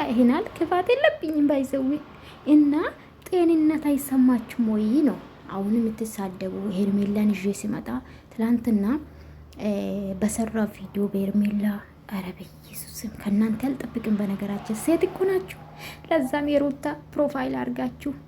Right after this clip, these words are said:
በራሳችሁ ማንነት እኮ አይደለም ደግሞ። አቤት፣ አቤት፣ አቤት፣ አቤት ሰማይና ምድርን የዘረጋ ግን ከእናንተ ይጠበቃል። ከሴት ልጅ፣ ከሴት ልጅ ይጠበቃል። እንዴት ነው ሴት ልጅ የሜዳ አህያ የምትሏት፣ እ፣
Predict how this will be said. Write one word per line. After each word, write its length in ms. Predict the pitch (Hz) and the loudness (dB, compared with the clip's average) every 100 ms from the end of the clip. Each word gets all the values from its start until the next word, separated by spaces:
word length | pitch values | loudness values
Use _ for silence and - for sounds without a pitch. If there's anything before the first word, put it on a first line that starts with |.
| - | -6
በራሳችሁ 580 | 240 240 233 254 247 247 | -2 0 0 0 0 4
ማንነት 460 | 254 240 233 240 240 | 6 6 4 0 -4
እኮ 140 | - 233 | -8 -8
አይደለም 380 | 226 226 226 226 | -8 -8 -6 -4
ደግሞ። 260 | 226 220 226 - - - - - - - | -6 -8 -10 -14 -20 -20 -20 -20 -12 -2
አቤት፣ 420 | 254 254 214 - - - - | 2 2 0 -8 -18 -12 -2
አቤት፣ 380 | 269 240 - - - - | 2 2 -2 -12 -20 -8
አቤት፣ 320 | 247 233 - - - | 0 0 0 -8 -10
አቤት 240 | 233 233 226 | -2 -2 0
ሰማይና 400 | 226 214 214 214 | 2 2 2 2
ምድርን 380 | 214 214 208 202 | 0 -4 -4 -4
የዘረጋ 380 | 202 190 190 - - | -4 -8 -10 -10 -8
ግን 180 | - 247 - - - - | -2 -2 -4 -18 -20 -12
ከእናንተ 420 | - 262 240 214 220 | 4 6 6 4 0
ይጠበቃል። 540 | 220 226 226 226 233 | -4 -6 -8 -6 -6
ከሴት 380 | - 220 214 214 | -4 -2 0 0
ልጅ፣ 220 | 233 311 - - - - - - - - - - | 0 -2 -8 -20 -20 -20 -20 -20 -20 -20 -20 -18
ከሴት 320 | 214 233 220 | -6 -4 -2
ልጅ 160 | 220 - | -4 -6
ይጠበቃል። 560 | - 220 233 226 262 - - - - - - - - - - | -10 -10 -6 -4 -4 -6 -16 -20 -20 -20 -20 -20 -20 -20 -4
እንዴት 380 | 233 226 240 226 | 2 4 4 4
ነው 140 | 220 208 | 2 2
ሴት 300 | - 220 220 | 0 -2 0
ልጅ 220 | 226 302 - | 0 0 0
የሜዳ 400 | 233 220 214 214 220 | 2 6 6 4 2
አህያ 240 | 208 202 | 0 0
የምትሏት፣ 720 | 208 202 208 - 208 208 214 - - - - - | -2 -2 -4 -8 -6 -6 -6 -12 -20 -20 -20 -12
እ፣ 140 | - | 2